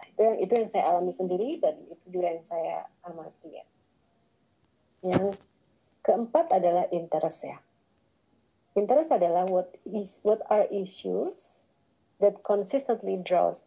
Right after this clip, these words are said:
our attention. Jadi, apa isu-isu yang secara terus-menerus menarik perhatian teman-teman? Misalnya, misalnya ada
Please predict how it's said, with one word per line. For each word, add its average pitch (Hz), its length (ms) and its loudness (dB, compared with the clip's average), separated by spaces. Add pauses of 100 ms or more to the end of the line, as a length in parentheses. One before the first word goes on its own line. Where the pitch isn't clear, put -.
our 170 160 0
attention. - 720 -10
Jadi, 202 240 -8 (800)
apa 294 320 0
isu-isu 185 640 -2
yang 180 160 2
secara 175 960 -6 (340)
terus-menerus 185 880 0
menarik 175 380 -4
perhatian 165 340 -6
teman-teman? 165 540 -4
Misalnya, 165 560 -10
misalnya 185 460 2 (1080)
ada 247 640 2